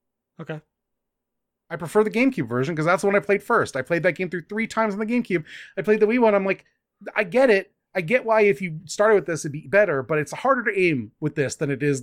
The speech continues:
Speaker 2: just the GameCube controller." <laughs>
Speaker 1: This is just true. I was, I thought it was gonna be something I was gonna be mad at, but I, I've only played the Wii version of Resident Evil four one time, and it, it was fine. I have enough to be, like, um, super evocatively precise on it. I haven't,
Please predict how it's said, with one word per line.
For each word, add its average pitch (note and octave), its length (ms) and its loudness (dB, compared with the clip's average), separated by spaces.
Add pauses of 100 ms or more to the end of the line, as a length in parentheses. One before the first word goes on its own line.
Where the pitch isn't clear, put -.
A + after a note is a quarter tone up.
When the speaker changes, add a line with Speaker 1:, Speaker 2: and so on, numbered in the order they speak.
(140)
Speaker 2:
just - 220 -12
the C#3+ 80 -8
GameCube D3 500 -2
controller." B2 560 -8
<laughs> - 100 -20
Speaker 1:
This D3+ 140 -4
is D#3 100 -8
just C3 180 -12
true. C3 240 -10
I D3 100 -2
was, D#3+ 220 -2
I F#3+ 160 4
thought A3+ 240 2
it G#3 40 -2
was E3+ 80 -4
gonna F3+ 100 -4
be E3 40 -2
something E3 220 -4
I D#3 80 -2
was D3 80 -6
gonna D3+ 120 -4
be C#3 40 -6
mad C#3+ 180 -4
at, E3 80 -4
but D3+ 60 -2
I, D#3 160 -2 (340)
I've A3 60 2
only G3 120 2
played D#3+ 200 0
the D3 80 -2
Wii D3+ 120 0
version C3+ 280 -4
of C3+ 60 -6
Resident C#3 160 -8
Evil B2+ 120 -10
four A#2+ 220 -10
one A2+ 360 -12
time, G#2+ 380 -14
and G#2 100 -16
it, G#2 120 -18
it C3+ 240 -12
was D3+ 120 -4
fine. A2+ 260 -16
I E3 280 -2 (100)
have C#3+ 120 -6
enough C#3+ 180 -8
to A#2+ 100 -18
be, B2+ 80 -10
like, A2+ 300 -14 (240)
um, A2 440 -12 (440)
super C3 460 -8
evocatively B2 760 -8
precise C3 380 -10
on B2+ 80 -12
it. A#2+ 60 -12
I A#2 40 -10
haven't, A#2 220 -14